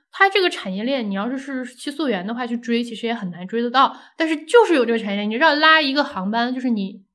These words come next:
拉航班几块钱，你想说我拉这个航班的人的身份证号，一般情况下，比如说你，你琳娜贝儿身边的工作人员叫什么？叫小 A、小 B、小 C。那 OK，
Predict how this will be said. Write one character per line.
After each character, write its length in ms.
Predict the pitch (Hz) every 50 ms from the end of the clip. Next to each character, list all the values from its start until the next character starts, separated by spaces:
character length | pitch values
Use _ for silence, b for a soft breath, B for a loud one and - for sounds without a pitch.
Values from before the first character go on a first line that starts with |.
| _ _
拉 100 | - 320
航 160 | 349 311 277
班 140 | 294 320 330
几 140 | 320 320 -
块 180 | - - 226 202
钱， 220 | 196 185 190 196 b b b b b
你 100 | - 233
想 220 | 247 - 233 196
说 200 | 196 226 233 226
我 140 | 226 - 175
拉 240 | 202 233 240 254 254
这 80 | 269
个 80 | 254 226
航 200 | - - 196 196
班 160 | 220 226 240
的 100 | 247 240
人 160 | 214 190 185
的 80 | 196 208
身 180 | 202 - 277 262
份 140 | 302 285
证 160 | 262 311 277 262
号， 440 | - 349 294 208 - - - _ _ _ _ _ _ _ _ _
一 60 | -
般 140 | 277 370 392
情 100 | 381 247
况 140 | 214 220 240
下， 240 | 262 233 220 202 196
比 60 | 196
如 100 | 196 196
说 200 | 196 247 233 226
你， 320 | 226 208 190 185 190 233 233
你 280 | 202 196 185 185 185 -
琳 140 | 190 208 214 240
娜 100 | 262 247
贝 100 | 240 240
儿 140 | 226 233
身 140 | 233 240 240
边 100 | 240 240
的 80 | 240 226
工 160 | 233 233 240
作 80 | 254 240
人 100 | 233 214
员 140 | 196 196
叫 80 | 196 214
什 80 | 196 185
么？ 140 | 175 185
叫 80 | 190 214
小 160 | 202 190 175
A、 100 | 202 233
小 100 | 240 240 -
B、 120 | 220 240
小 100 | 233 185
C。 420 | 180 - 262 262 285 302 269 B B B B B
那 140 | - 214 202
OK， 340 | 214 220 254 247 247 247 -